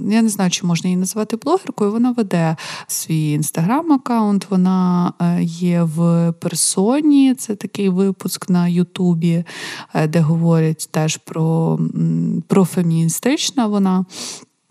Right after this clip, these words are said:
Вона письменниця, здається, журналістка. Ну, якось я не, не намагалася її ідентифікувати і дати їй якусь класифікацію. Просто мені подобається те, що вона говорить, те,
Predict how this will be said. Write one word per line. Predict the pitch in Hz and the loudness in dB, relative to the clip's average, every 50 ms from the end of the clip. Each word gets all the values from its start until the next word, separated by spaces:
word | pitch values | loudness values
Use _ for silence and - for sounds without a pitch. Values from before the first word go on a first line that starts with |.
| _ _ _ - 170 - | _ _ _ -6 -4 -2
Вона | - 185 214 247 | 0 2 2 2
письменниця, | 240 - 202 - - 220 254 269 254 226 - - 202 185 | 2 0 -2 -2 0 2 2 4 2 2 0 -2 -6 -4
здається, | - - 185 180 180 175 170 - - - 185 180 180 | -4 -2 -2 0 0 0 -2 -4 -4 -2 0 0 2
журналістка. | 175 175 170 165 165 160 156 151 175 190 196 - - - - 185 175 - - - - | 2 2 2 2 2 0 0 -2 -4 -4 -4 -6 -8 -8 -4 -2 0 0 0 -2 -2
Ну, | 208 226 233 220 - - - - | 0 0 0 0 0 -2 -2 -2
якось | 190 214 220 - 220 196 - - | 2 2 2 2 0 -2 0 0
я | 214 202 | 0 0
не, | 190 185 226 196 196 196 202 208 214 208 202 196 - - - - - - - - - - - - - - - - - - - - - - _ _ _ - - | -2 -2 -2 -2 0 0 2 2 2 0 -2 -2 -6 -10 -12 -10 -10 -12 -12 -12 -14 -16 -16 -16 -16 -18 -18 -20 -20 -20 -20 -20 -20 -20 _ _ _ -4 2
не | 226 262 277 | 4 4 6
намагалася | 277 277 285 277 277 233 202 190 - 220 | 6 6 6 6 6 4 4 2 2 0
її | 202 202 208 214 | 2 2 4 4
ідентифікувати | 190 202 208 202 185 214 180 - 214 - 220 214 196 185 - 180 | 6 6 4 4 4 0 0 0 2 2 4 4 4 4 4 2
і | |
дати | 180 185 180 180 - 175 | 4 4 2 2 2 2
їй | 175 175 | 2 4
якусь | 175 175 - 196 - | 2 2 2 -2 -2
класифікацію. | - 220 208 - - - 185 226 - 339 381 453 453 - - 233 214 196 185 | 0 0 0 0 -2 -4 -4 -2 2 4 4 4 2 2 4 4 4 4 4
Просто | 185 185 - - - 202 | 2 -2 -4 -2 0 0
мені | 202 196 | 2 2
подобається | 190 - - 208 208 196 190 180 175 - - | 2 2 2 2 2 2 2 0 -2 -2 -4
те, | - 180 | -4 -2
що | 175 - 190 | -2 -2 0
вона | 180 185 180 185 | 2 2 4 4
говорить, | 180 202 214 262 320 330 262 226 | 2 2 2 2 2 2 2 2
те, | - 190 180 175 | 2 2 2 2